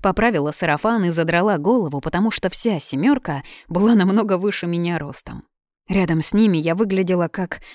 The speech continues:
гном среди гулливеров. До общежития дошли быстро и весело. Парни проводили меня до самого входа. Илья, Аникей, Артур и Влад вошли внутрь, а Лука, Демид и Назар остались на улице,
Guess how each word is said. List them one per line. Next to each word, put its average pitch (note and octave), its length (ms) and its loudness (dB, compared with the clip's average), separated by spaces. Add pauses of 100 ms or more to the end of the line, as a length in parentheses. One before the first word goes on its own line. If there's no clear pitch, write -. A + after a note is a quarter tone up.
(220)
гном G#3+ 460 4
среди D3+ 380 -2
гулливеров. D3+ 680 -4 (840)
До G#3+ 220 2
общежития F#3+ 600 0
дошли D3 340 0
быстро D3 380 -4
и D3 80 -2
весело. F3 480 -6 (340)
Парни A#3+ 300 6
проводили F#3+ 440 2
меня F#3+ 200 0
до F3 100 -2
самого F#3+ 400 -2
входа. - 500 -10 (440)
Илья, C4+ 440 4
Аникей, D#3+ 520 0
Артур F3 360 -2
и C3+ 40 -2
Влад F#3 320 -2
вошли D3 320 -2
внутрь, G#3 380 0 (320)
а F#3+ 120 2
Лука, A3+ 280 2
Демид G3 300 2
и F3+ 40 -2
Назар F3+ 380 0
остались G#3 460 -4
на G#3 160 -2
улице, C#3 560 -4